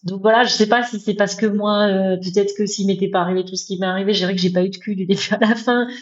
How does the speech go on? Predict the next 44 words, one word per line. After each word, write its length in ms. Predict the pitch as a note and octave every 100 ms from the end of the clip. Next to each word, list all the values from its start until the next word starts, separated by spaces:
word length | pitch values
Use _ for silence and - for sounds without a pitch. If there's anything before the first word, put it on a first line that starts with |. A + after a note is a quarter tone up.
| - - _ F#3
Euh, 440 | F3+ F#3 F#3 F#3 F#3
mais 120 | F#3+
en 40 | F#3+
même 160 | G3
temps, 140 | G#3 G#3+
est-ce 80 |
que 80 | G#3
c'est 180 | G3 F#3+
une 60 | F#3
histoire 280 | F3+ F#3+
de 100 | F#3+
chance 300 | F#3+ G#3+ G3
ou 60 | F#3+
c'est 160 | F3+ F3
une 120 | F3
histoire 240 | F3 F3+
d'expérience ? 760 | F3+ F3+ - F#3 A#3+ C#4+ B3 A#3+
Euh, 420 | F#3+ F#3+ F#3 F#3 F#3 _
tu 160 | - -
tombes 260 | F#3+ F#3
pas 140 | F3+ G#3
si 200 | G3+ F#3+
t'es 80 | F#3
un, 640 | F3 F3+ F3+ F3 F3 F3 E3+ - - _
tu 80 | -
vois, 260 | F#3 G3+ G#3
euh, 420 | F#3 F3+ F3 F3+ - - - _ _ _ _ _ _ _ _ -
tu 160 | E3+
vois, 120 | F3+
si 180 | F#3 F3+
j'étais 640 | E3 E3+ F3 E3 E3 E3 E3 -
plus 180 | F3+
expérimentée 600 | F3 F3 F3+ F3+ E3+ E3+
en 80 | E3+
descente, 420 | D#3+ F3+ G3+ G3+
peut-être 140 | F#3 F3
que 80 | F3+
je 60 |
serais 140 | F3+ F3
pas 120 | F3
tombée. 480 | F3+ F#3 A3 A3+ A3
Si 220 | - F3
j'avais 360 | D#3+ F3+ E3+ E3
pas, 420 | E3 E3+ E3+